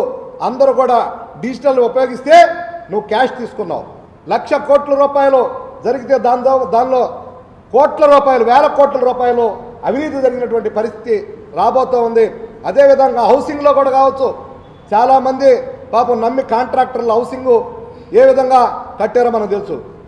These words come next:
కానీ ఆ హౌసింగ్ కూడా మీ కార్యకర్తలకు ఇచ్చినటువంటి ఘనత అనేక జిల్లాల్లో జరిగింది, నెల్లూరు జిల్లాలో కూడా జరిగినటువంటి పరిస్థితి. దీని మీద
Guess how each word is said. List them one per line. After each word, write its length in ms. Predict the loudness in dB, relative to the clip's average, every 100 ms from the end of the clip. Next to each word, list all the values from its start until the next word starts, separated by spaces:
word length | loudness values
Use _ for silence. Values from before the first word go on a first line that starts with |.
| -2
కానీ 300 | 0 4 4 2 -2 -12 -14 -4 0
ఆ 20 | 2
హౌసింగ్ 340 | 2 0 -2 0
కూడా 120 | 2 0
మీ 60 | -2 0
కార్యకర్తలకు 560 | 0 0 -4 -4 -8 -6
ఇచ్చినటువంటి 420 | -4 -2 -2 -2 -4
ఘనత 220 | -2 0 0 -2 -12 -12 -2
అనేక 240 | 2 4 4
జిల్లాల్లో 420 | 2 2 2 2
జరిగింది, 260 | 0 0 0
నెల్లూరు 240 | 0 2 2
జిల్లాలో 260 | 2 0 0
కూడా 200 | 2 2 0 -6 -16 -4
జరిగినటువంటి 520 | -2 0 0 -2 -2
పరిస్థితి. 520 | -2 -4 -4 -8 -2 -2 -2 -10 -18 -10
దీని 180 | -6 0
మీద 100 | 2